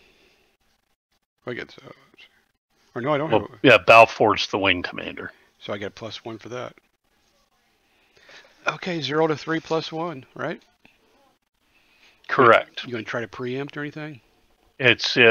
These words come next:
Speaker 2: uh, zero to three minus one, not
Speaker 1: Oh, ze-,
Speaker 2: plus one.
Speaker 1: oh, that's right, zero three plus. I, I,
Speaker 2: Yeah.
Speaker 1: <laughs>
Speaker 2: Um, uh, yeah, let's have Astley try and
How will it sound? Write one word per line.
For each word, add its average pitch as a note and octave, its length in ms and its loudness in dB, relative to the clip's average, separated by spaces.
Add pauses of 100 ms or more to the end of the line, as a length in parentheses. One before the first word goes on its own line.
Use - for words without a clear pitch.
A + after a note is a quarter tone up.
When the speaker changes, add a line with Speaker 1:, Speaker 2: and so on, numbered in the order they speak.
(100)
Speaker 2:
uh, G#2 420 8
zero D3+ 260 8
to A2 80 2
three A2+ 260 0
minus G2 720 2
one, F2 280 -10
not C3+ 160 0
Speaker 1:
Oh, B2 40 -4
ze-, A2+ 100 -8
Speaker 2:
plus C#3+ 220 0
one. A#2 80 -8
Speaker 1:
oh, C3+ 40 -2
that's - 160 -6
right, F#2+ 160 -8
zero G#2 200 -8
three G2+ 180 -14
plus. - 280 -14
I, G2+ 120 -6
I, E2+ 280 -8 (320)
Speaker 2:
Yeah. G2+ 400 6
Speaker 1:
<laughs> - 120 2 (480)
Speaker 2:
Um, G#2 460 4 (1500)
uh, A3+ 1000 12 (100)
yeah, G#3+ 400 10
let's G3+ 260 6
have E3 160 8
Astley B2+ 640 4
try A2+ 320 -2
and G2+ 360 -2